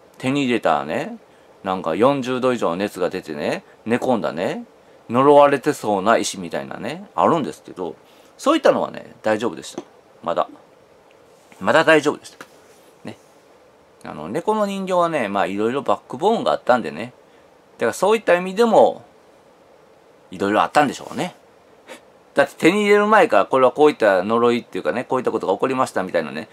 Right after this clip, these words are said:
そういった前情報があるとね、呪いってね、効果がね、割と出るんですよね。呪いって大体そういったもんなんですよね。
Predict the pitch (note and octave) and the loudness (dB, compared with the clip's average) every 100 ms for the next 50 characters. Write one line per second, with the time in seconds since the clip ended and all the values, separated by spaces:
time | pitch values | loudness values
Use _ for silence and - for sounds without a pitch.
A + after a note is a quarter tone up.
0 | - - E3+ D3+ A2 C3 F#3 G3 A4+ A4 | -20 -4 0 2 2 4 2 4 6 6
1 | - F3 F#2 F2+ F2+ F2 F2 F#2 F2 E2 | 6 4 4 4 2 -6 -6 -4 -4 -4
2 | D2+ - _ - - A#2 C#3+ D#3 C#3+ - | -8 -12 _ -20 -10 0 6 6 4 -2
3 | F2 E2 F2 F#2 - C3 A#2+ - D2 D2 | -8 -6 -8 -10 -14 -6 -6 -6 -6 -6
4 | D#2+ B2 F#3 _ _ - _ _ _ - | -6 -10 -12 _ _ -20 _ _ _ 0
5 | G#2+ G3 G#3+ - A3 B2 - - _ _ | 2 2 0 2 4 4 -2 -16 _ _
6 | _ _ _ _ _ _ - G2 G2 G2+ | _ _ _ _ _ _ -10 -6 -4 -6
7 | - - D#2+ A#2 E3+ F#3 _ _ _ _ | -10 -18 -16 -14 -14 -16 _ _ _ _
8 | _ _ _ _ _ _ _ _ _ _ | _ _ _ _ _ _ _ _ _ _
9 | - C3+ G3 C4 C4 A2 G2 A#2 C3 C3+ | -10 -4 0 -2 -2 -6 -2 -2 -4 -4
10 | D3+ D3 F#2+ G#2 E2+ B1 - - - F#2 | -4 -4 -8 -8 -10 -14 -18 -20 -18 -16
11 | A2+ | -18